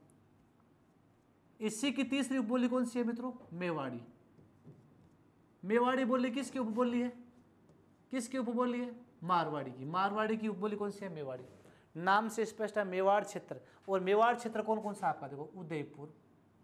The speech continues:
चित्तौड़, उदयपुर, चित्तौड़गढ़,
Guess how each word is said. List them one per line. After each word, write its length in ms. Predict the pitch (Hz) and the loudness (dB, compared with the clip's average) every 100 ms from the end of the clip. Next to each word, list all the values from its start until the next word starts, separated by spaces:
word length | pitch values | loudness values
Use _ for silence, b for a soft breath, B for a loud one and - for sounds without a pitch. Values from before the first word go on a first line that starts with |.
| _ _ _ _ - _ _ _ _ _ _ _ _ _ _ _ - - - _ _ - - - | _ _ _ _ -20 _ _ _ _ _ _ _ _ _ _ _ -20 -20 -20 _ _ -20 -18 -6
चित्तौड़, 600 | 202 196 - 175 160 165 - - - - - - - _ - - _ - - - | -6 -6 -2 0 0 -4 -12 -20 -20 -20 -20 -20 -20 _ -20 -20 _ -20 -20 -8
उदयपुर, 560 | 190 175 180 180 185 185 | -4 0 0 0 -6 -6
चित्तौड़गढ़, 760 | - 190 - 185 175 165 165 | -6 -8 -4 -2 -2 -2 -4